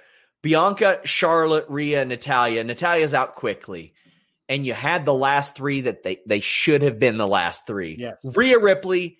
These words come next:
Speaker 1: Charlotte, Bianca. Bianca and, and, and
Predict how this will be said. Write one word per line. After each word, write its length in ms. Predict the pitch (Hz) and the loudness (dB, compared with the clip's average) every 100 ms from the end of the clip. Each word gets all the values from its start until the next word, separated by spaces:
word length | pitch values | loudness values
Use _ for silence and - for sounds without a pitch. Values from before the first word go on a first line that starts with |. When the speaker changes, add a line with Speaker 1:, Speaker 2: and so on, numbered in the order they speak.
| - | -14
Speaker 1:
Charlotte, 720 | - - 190 175 170 170 165 _ | -8 -2 2 2 4 2 0 _
Bianca. 720 | - 143 160 160 156 165 147 147 _ _ _ | -8 0 2 2 -2 -2 -2 -4 _ _ _
Bianca 460 | 160 160 214 233 220 | 0 2 2 0 -2
and, 300 | 170 151 147 151 | -2 -4 -10 -8
and, 300 | 143 139 127 _ - | -6 -8 -14 _ -10
and 440 | 139 135 127 117 | -4 -4 -4 -12